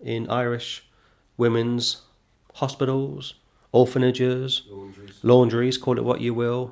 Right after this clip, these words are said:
Speaker 1: and they are bullying fifteen-year-old girls, sixteen-year-old girls, single mothers, and these good old nuns, Sisters of Mercy,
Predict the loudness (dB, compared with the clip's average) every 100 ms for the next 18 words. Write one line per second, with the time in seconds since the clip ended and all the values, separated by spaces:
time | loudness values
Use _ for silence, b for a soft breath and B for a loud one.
0 | -2 2 6 6 6 8 10 12 10 6
1 | 4 -4 -16 _ -2 -2 2 2 4 0
2 | -2 -4 -8 -8 -6 -8 _ _ _ -8
3 | -4 -4 -2 -2 0 -2 -4 -4 -2 -2
4 | -6 -8 -8 -12 -14 _ _ _ _ -8
5 | -2 0 2 0 0 -2 -6 -10 _ _
6 | _ _ -8 -2 0 0 -2 0 0 0
7 | -2 -4 -4 -8 -8 -8 -8 -8 -6 -4
8 | -6 -6 -6 -8 -10